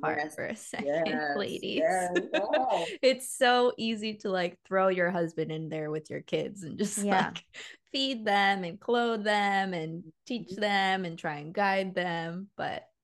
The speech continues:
Speaker 1: is that the dynamic you wanna be stuck in forever? It's an easy way to suck the romance out of the
Speaker 2: It
Speaker 1: relationship
Speaker 2: sure is. You are
Speaker 1: and
Speaker 2: so
Speaker 1: rob
Speaker 2: right.
Speaker 1: people of their own, like, growth.
Speaker 3: Well, yeah. And here's, here's what I'm like,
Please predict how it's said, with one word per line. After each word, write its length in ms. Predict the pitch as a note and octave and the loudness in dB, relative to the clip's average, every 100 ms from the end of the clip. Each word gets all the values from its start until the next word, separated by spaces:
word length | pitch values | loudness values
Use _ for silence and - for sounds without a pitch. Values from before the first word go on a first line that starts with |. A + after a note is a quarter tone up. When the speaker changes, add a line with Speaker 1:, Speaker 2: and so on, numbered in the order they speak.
| _ _ _ | _ _ _
Speaker 1:
is 140 | E4 E4 | -10 -4
that 200 | F4 F4+ | -2 -2
the 80 | E4+ | -2
dynamic 540 | E4 D#4 D4+ D4 G#3+ | -2 -2 -2 -4 -6
you 80 | C#4+ | -6
wanna 220 | C#4+ C#4 | -4 -6
be 100 | C#4 | -8
stuck 340 | C4+ C#4 C#4 | -8 -8 -6
in 200 | C4+ C4 | -4 -4
forever? 280 | C4 - C4 | -2 -2 -2
It's 180 | - A#3 | -4 -6
an 120 | - | -4
easy 240 | A#3 A3 G3+ | -2 0 2
way 140 | F3+ | 2
to 80 | F#3 | 0
suck 400 | - - F#3+ - | 0 0 0 -2
the 80 | F3 | -2
romance 580 | E3+ E3 - - - | -2 -2 -6 -10 -8
out 140 | - - | -6 -6
of 80 | - | -6
the 120 | - | -8
Speaker 2:
It 60 | - - _ - | -10 -18 _ -4
Speaker 1:
relationship 720 | F3+ E3+ E3+ F#3+ - G3+ A3 | 2 4 2 -2 -10 -8 -6
Speaker 2:
sure 200 | G3+ C3+ | -6 -6
is. 60 | C#3+ E3+ | -6 2
You 120 | B3+ | 4
are 40 | |
Speaker 1:
and 100 | C#4+ | 4
Speaker 2:
so 60 | C4+ | 4
Speaker 1:
rob 240 | G3+ A#3 | 6 4
Speaker 2:
right. 80 | A3+ | 4
Speaker 1:
people 260 | A#3+ G3+ F#3+ | 0 2 2
of 120 | F#3 | 4
their 180 | F3 - | 2 2
own, 300 | G3+ F#3+ F3+ | 0 0 -4
like, 220 | D3+ E3 - | -6 -10 -6
growth. 380 | G3 G3 - - _ | -2 -2 -4 -12 _
Speaker 3:
Well, 280 | C4 C#4 - - | 2 2 2 0
yeah. 280 | D#4 G#3+ - | 2 2 2
And 140 | B3 A#3 | 2 4
here's, 300 | C#4+ E4+ C#4+ - | 4 0 -4 -12
here's 380 | - D#4 F4 D4 | -6 -4 -2 2
what 180 | C4 | 4
I'm 240 | A#3+ A#3+ A#3+ | 6 4 4
like, 320 | A3+ F#3+ - | 2 0 -4